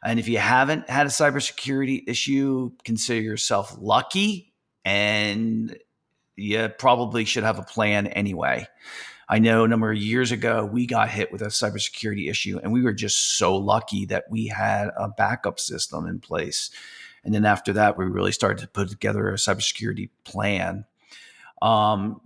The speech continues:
so if you have a question, if you're looking for software, if you, if you're looking for some consulting services, a variety of different issues,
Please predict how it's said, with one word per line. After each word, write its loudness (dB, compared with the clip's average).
so 2
if -4
you 0
have -2
a -6
question, 2
if -8
you're -2
looking -8
for -14
software, 2
if -12
you, -8
if -16
you're -2
looking -10
for -4
some -6
consulting 0
services, 0
a -4
variety 4
of -6
different -6
issues, -6